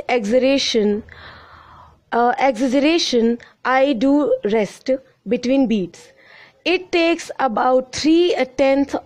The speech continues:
of a second for my left ventricle to contract and push blood out into the body।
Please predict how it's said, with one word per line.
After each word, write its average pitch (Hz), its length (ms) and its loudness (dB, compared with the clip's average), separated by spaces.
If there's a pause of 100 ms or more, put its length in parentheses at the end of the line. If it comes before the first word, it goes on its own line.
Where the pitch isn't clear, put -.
of 240 300 0 (360)
a 226 120 0 (160)
second 233 460 -2
for 226 320 0
my 220 380 -2
left 277 240 -4
ventricle 226 680 -2
to 233 80 0 (120)
contract 254 680 -2
and 214 220 -2 (320)
push 311 260 -2 (460)
blood 233 240 0 (140)
out 220 440 -2
into 185 260 -4
the 202 180 -4
body। - 280 -4